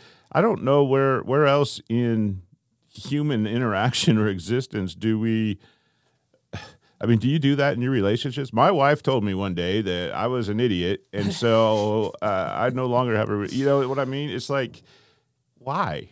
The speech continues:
Speaker 2: Well, I, I
Speaker 1: <laughs>
Speaker 2: guess my response to that would be, I think that is human nature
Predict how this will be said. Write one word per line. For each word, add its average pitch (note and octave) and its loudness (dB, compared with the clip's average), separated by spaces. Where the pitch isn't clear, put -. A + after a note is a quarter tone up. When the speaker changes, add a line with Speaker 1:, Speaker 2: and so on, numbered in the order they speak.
Speaker 2:
Well, G3 -10
I, D#3+ -2
I A#2+ 2
Speaker 1:
<laughs> - -8
Speaker 2:
guess G#3+ -8
my E3+ 0
response F3+ -2
to - -10
that D3+ -2
would C#3 -6
be, C#3 -2
I C#3 0
think E3+ -6
that C#3+ -2
is E3 0
human B2+ -2
nature A#2 -4